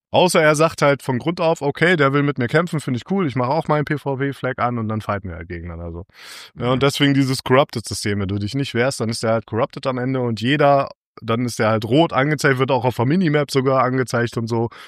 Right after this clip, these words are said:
Speaker 1: wo der sich befindet und so. Also jeder kann dich <laughs> jederzeit überall sehen und dann, äh, ja, bist du halt vogelfrei, kannst von jedem. Und das ist halt so, wenn du stirbst, also wenn du einen im P V P killst, dann kannst du den looten.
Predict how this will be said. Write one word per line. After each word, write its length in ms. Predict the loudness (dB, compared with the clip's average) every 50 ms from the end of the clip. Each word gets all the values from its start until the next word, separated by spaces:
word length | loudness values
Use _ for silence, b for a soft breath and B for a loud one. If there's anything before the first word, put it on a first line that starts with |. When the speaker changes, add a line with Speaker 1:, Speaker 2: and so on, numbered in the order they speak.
| B B B B
Speaker 1:
wo 100 | -4 0
der 140 | 2 2 2
sich 160 | 2 0 -6
befindet 400 | -6 -6 -4 -2 -2 -2 -2 -2
und 140 | -2 -6 -4
so. 240 | -2 0 0 2 0
Also 180 | 0 0 0
jeder 260 | 0 2 4 4 2 2
kann 200 | 2 -2 -2 0
dich 240 | -2 -4 -4 -10 -10
<laughs> 40 | -4
jederzeit 540 | -2 0 2 2 0 0 2 2 2 2
überall 340 | 2 0 0 0 0 0 0
sehen 300 | 0 2 2 2 2 0 B B B B B B B B B -10
und 140 | -4 -2 0
dann, 240 | 0 0 0 -2
äh, 340 | -2 -2 -2 -2 -2 -2 -4 -6 _ _ -10
ja, 180 | -6 -6 -4 -4
bist 180 | -6 -8 -4
du 60 | -2 -2
halt 140 | -2 -2
vogelfrei, 580 | 0 0 0 2 2 0 0 0 0 2 0 0
kannst 320 | -2 -4 -6 -6 -6 -8 -6
von 140 | -4 -4 -2
jedem. 260 | -2 -2 -2 -2 -6 B B B B B B B B
Und 100 | 2 4
das 140 | 4 4 4
ist 140 | 0 2
halt 180 | 2 2 2 2
so, 220 | 2 4 4 2 0 _ _ _ _ _ _ _ _ _ _ _ _ _ _ -10
wenn 180 | -2 -2 0 2
du 120 | 2 0
stirbst, 500 | 0 0 2 4 4 4 2 -2 -8 -8
also 240 | -6 -4 -2 0 0
wenn 100 | 0 0
du 80 | 0 0
einen 240 | 0 0 0 0 -2
im 40 | -4
P 100 | -6 -4
V 140 | -4 -4 -2
P 160 | 0 -2 0
killst, 340 | 2 2 0 0 0 0 -2
dann 80 | 0
kannst 240 | 0 0 -2 0 -2
du 60 | 0
den 160 | 0 2 2
looten. 400 | 4 2 0 0 -4 -8 -8 -8